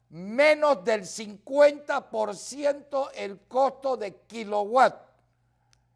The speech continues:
que lo que producen las térmicas, yo quiero lanzar un reto. Yo quiero que este señor José Miguel Dapelo,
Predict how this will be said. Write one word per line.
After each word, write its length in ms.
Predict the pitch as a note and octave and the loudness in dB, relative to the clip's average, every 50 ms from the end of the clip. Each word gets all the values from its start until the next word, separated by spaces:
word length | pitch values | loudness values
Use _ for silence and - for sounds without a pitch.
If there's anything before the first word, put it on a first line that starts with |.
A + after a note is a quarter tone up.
| _ _ _ _ | _ _ _ _
que 140 | - G3+ G#3 | -4 -2 0
lo 240 | G#3+ G#3+ G#3 G3 G#3+ | 0 0 -2 -2 -4
que 140 | G#3 G#3 G3+ | -6 -8 -6
producen 840 | - - A3 G#3+ A3 A3 A#3 C4+ D4 C4+ - - C4+ B3+ A#3+ A3+ A3 | -2 0 2 4 4 2 2 0 -4 -6 -4 -4 -4 -2 -2 -2 0
las 320 | A3 G#3 F#3 - - _ | 0 0 0 -2 -6 _
térmicas, 1040 | - C#4 B3+ A3 F#3 E3 D3+ C#3+ C#3+ C#3 B2+ _ - C#3 B2 - - - - - _ _ _ _ _ _ _ _ _ _ _ _ _ _ _ _ | 0 0 0 0 -2 -6 -10 -12 -14 -18 -18 _ -18 -18 -18 -18 -20 -20 -20 -20 _ _ _ _ _ _ _ _ _ _ _ _ _ _ _ _
yo 220 | _ B2 G#3+ G3 - | _ -8 -8 -6 -6
quiero 280 | G3+ G#3 G#3+ G#3+ G#3 | -6 -4 -2 -2 -2
lanzar 460 | G3 F3+ E3+ E3 D#3 - F3+ E3+ E3 E3+ | -2 -2 -2 -4 -4 -4 -4 -4 -4 -4
un 120 | E3 D#3 | -8 -10
reto. 580 | D3+ D3 D3 C#3 C3+ - - E3 A3 A#3+ _ _ _ _ _ _ _ _ _ _ | -8 -8 -6 -8 -8 -8 -10 -10 -10 -10 _ _ _ _ _ _ _ _ _ _
Yo 320 | - - A3+ A#3 A3 - | 2 2 2 2 2 -2
quiero 420 | - C4+ C4+ B3+ A#3+ G#3+ G3 - | -2 4 4 6 6 4 2 -2
que 160 | - F#3+ G#3+ B3 | -2 0 0 0
este 240 | B3 - D#4+ B3+ | 0 0 -2 -2
señor 500 | - - A3 G#3 G#3 A3+ A#3 A3 G3 F#3+ | -2 -2 -2 -4 -2 0 0 0 2 0
José 360 | C#3+ F3 F#3 - - G3 F#3 F3 | 0 -2 -2 -2 -4 -6 -6 -6
Miguel 500 | F#3 F#3+ F#3+ F#3+ A#3 B3+ C4 A3+ G3 F#3 | -6 -6 -4 0 0 0 0 -2 -2 0
Dapelo, 720 | A3+ G3+ F#3+ G3 - B3+ A#3 G3+ E3 C#3+ C#3 C3+ B2 - | 0 0 0 0 0 0 0 0 0 -2 -4 -6 -6 -10